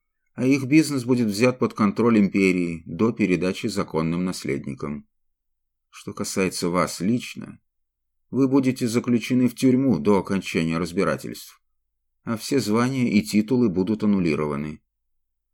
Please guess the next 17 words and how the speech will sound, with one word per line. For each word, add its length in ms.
Все 320
главы 340
должны 320
осознавать, 840
что 240
за 120
их 200
решения 480
расплачиваются 800
не 140
только 320
они 240
лично, 460
но 160
и 180
их 100
семьи. 600